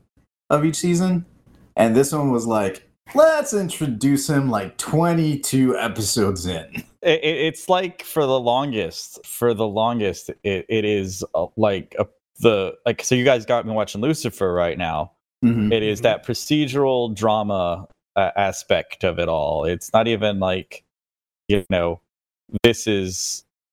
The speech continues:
Speaker 2: the, this, it, it, it's not, it doesn't feel like it's Dio from the start, you know? It, it, it, it's just, you know,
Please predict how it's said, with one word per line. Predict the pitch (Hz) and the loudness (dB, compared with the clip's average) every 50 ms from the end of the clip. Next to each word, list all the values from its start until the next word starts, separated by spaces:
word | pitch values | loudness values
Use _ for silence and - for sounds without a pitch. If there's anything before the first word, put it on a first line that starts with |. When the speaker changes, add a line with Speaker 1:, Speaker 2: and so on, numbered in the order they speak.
| _ _ _ _ _ _ _ _ _ | _ _ _ _ _ _ _ _ _
Speaker 2:
the, | - 113 85 - | 2 2 2 2
this, | - 135 123 - - | 0 0 0 0 -2
it, | - 135 127 - - | 0 0 0 0 -2
it, | 147 - - | -4 -2 0
it's | 151 139 - 147 - | -2 -2 -2 0 4
not, | - 160 | 4 4
it | 127 | 6
doesn't | 156 160 156 175 131 | 4 2 0 -2 -2
feel | 143 156 | 0 0
like | 147 117 | 0 0
it's | 131 117 - - | -4 -8 -8 -8
Dio | 113 98 127 127 120 117 110 98 98 95 92 - - - | -4 -2 0 0 2 2 2 2 0 -2 -4 -6 -10 -4
from | - 123 107 | -2 -2 -2
the | 95 87 | -2 -4
start, | - - - - - 95 73 - - _ - - - - | -4 -6 -2 0 2 0 0 -2 -8 _ -16 -16 -16 -8
you | 110 104 98 | -6 -4 -2
know? | 92 90 87 87 95 - _ _ _ _ _ _ _ _ _ _ _ _ _ _ _ _ _ | 0 0 -2 -2 -4 -8 _ _ _ _ _ _ _ _ _ _ _ _ _ _ _ _ _
It, | 110 104 95 87 62 | -2 0 0 0 -2
it, | 82 110 101 - | -2 -2 0 0
it, | 110 107 - | -2 -2 0
it's | - 107 - - | -2 -2 -2 0
just, | - 113 98 95 - - - - - - - _ _ _ _ _ _ _ _ _ _ _ _ | 0 0 0 0 -4 -6 -8 -8 -10 -10 -14 _ _ _ _ _ _ _ _ _ _ _ _
you | - 120 | 0 2
know, | 117 107 101 104 101 | 2 2 2 0 -2